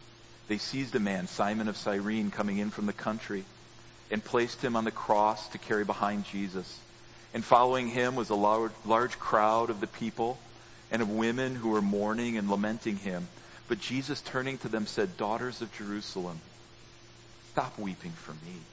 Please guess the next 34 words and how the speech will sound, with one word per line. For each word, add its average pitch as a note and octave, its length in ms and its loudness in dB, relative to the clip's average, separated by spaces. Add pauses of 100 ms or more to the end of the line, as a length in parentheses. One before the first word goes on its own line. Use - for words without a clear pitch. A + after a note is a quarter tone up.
(920)
but G#2+ 140 -10
weep A#2 180 -6
for - 180 -6
yourselves A2 920 -6
and F#2+ 80 -14
for - 160 -4
your G2 160 -2
children. G2 480 -4 (500)
For - 100 -2
behold, G2+ 600 -2
the F#2 80 -2
days A2+ 440 -4
are C3 60 -8
coming F2 540 -6 (220)
when F#2+ 120 -2
they G2+ 140 0
will A2 140 -2
say, F#2+ 360 -4 (300)
'Blessed A2 420 -2
are A2 80 0
the F#2+ 100 -4
barren, F2+ 540 -4 (380)
and A2 80 -2
the G#2 80 0
wombs A2 420 -2
that G#2 180 -4
never G2+ 220 -4
bore, F2 500 -6 (320)
and G#2+ 120 -2
the G#2 40 2
breasts G2+ 520 -2
that G#2 120 -2
never G2+ 220 -4
nursed.' F2+ 480 -6